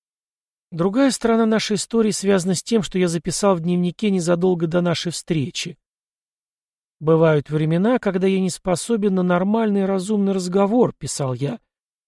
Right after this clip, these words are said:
«Я слишком подавлен, слишком взволнован» и так далее. И тогда я чувствую,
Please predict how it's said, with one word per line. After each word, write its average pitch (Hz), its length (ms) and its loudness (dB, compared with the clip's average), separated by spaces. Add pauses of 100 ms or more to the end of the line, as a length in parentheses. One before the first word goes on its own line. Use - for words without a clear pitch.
(120)
«Я 254 140 2
слишком 254 420 -2
подавлен, 165 720 2
слишком 160 460 -4
взволнован» 147 800 0
и 170 100 -10
так 139 240 -6
далее. 143 320 -4 (760)
И 170 160 0
тогда 160 240 0
я 165 160 0
чувствую, 185 540 -4